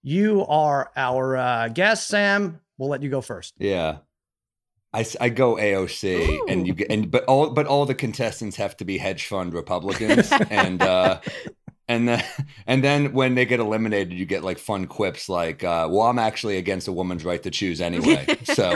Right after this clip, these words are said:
Speaker 2: uh, you know, that's, that's, that's my
Speaker 3: That
Speaker 2: pick, is
Speaker 3: sounds so
Speaker 2: A O C.
Speaker 3: depressing.
Speaker 1: That is
Speaker 2: For the drama.
Speaker 1: That would be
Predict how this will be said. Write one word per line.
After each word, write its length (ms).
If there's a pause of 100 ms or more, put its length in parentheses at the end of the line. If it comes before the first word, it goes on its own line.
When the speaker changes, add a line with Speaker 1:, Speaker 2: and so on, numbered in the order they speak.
Speaker 2:
uh, 360
you 140
know, 240 (320)
that's, 320 (400)
that's, 300
that's 240
my 160
Speaker 3:
That 120
Speaker 2:
pick, 120
is 40
Speaker 3:
sounds 140
so 60
Speaker 2:
A 100
O 100
C. 80
Speaker 3:
depressing. 300
Speaker 1:
That 300
is 280
Speaker 2:
For 80
the 100
drama. 480
Speaker 1:
That 200
would 140
be 80